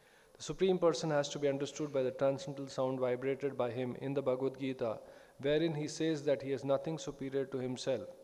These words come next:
The impersonal Brahman Effulgence is resting on his personality. The purified absolute vision of the Bhagavad Gita is compared to the river Ganges.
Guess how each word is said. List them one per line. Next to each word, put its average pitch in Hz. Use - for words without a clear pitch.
The -
impersonal 147
Brahman 139
Effulgence 139
is -
resting 135
on 131
his 131
personality. 117
The -
purified 185
absolute 165
vision 156
of 151
the 147
Bhagavad 135
Gita 151
is 139
compared 139
to 135
the 135
river 131
Ganges. 127